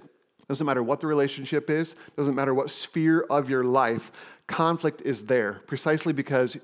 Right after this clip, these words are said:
you're there. And precisely because you're there with other people. We've,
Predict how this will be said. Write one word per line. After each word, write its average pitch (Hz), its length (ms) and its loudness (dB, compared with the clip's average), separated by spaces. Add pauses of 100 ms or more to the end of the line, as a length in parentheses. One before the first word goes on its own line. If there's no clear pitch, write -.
(280)
you're 113 300 -4
there. 101 240 -12 (1500)
And 120 180 -4
precisely 131 480 -2
because 120 500 -2
you're 131 280 0
there 113 260 0 (180)
with 127 400 0
other 123 380 0
people. 120 440 -2
We've, 170 220 2